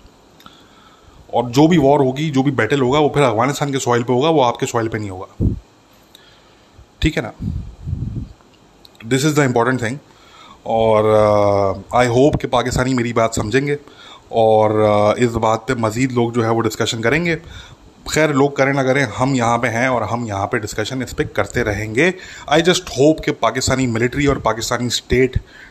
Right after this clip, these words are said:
टाइम पे डिसीजन ले ले। जिस तरीके से उन्होंने टीएलपी को मिसमैनेज किया, मिसहैंडल किया,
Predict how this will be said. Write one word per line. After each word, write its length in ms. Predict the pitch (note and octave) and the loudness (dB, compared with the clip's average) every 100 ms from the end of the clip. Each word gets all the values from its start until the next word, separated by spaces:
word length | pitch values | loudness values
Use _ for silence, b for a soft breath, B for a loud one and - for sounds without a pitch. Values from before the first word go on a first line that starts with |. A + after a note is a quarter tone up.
| B | B
टाइम 280 | B2+ C3+ D#3 | -2 0 0
पे 120 | D3+ | 0
डिसीजन 320 | B2+ - C3 C3+ | 0 0 0 0
ले 140 | A#2+ | 0
ले। 160 | C3+ C#3+ - B B B B B2+ | -2 -4 -16 B B B B -6
जिस 160 | C#3 D3 | -4 0
तरीके 280 | C3+ C3+ C3 | 0 0 0
से 80 | |
उन्होंने 200 | C#3 C3+ | 2 0
टीएलपी 400 | C3 C3 C#3+ C#3+ | 0 2 2 2
को 100 | C#3+ | 0
मिसमैनेज 460 | C3+ C3 A#2 A#2 C3 | 0 0 -2 -4 -6
किया, 220 | - C3 | -4 -2
मिसहैंडल 400 | B2 B2+ A#2 C3 | -2 -2 -2 -2
किया, 280 | C3 B2+ B2+ | -2 -2 -2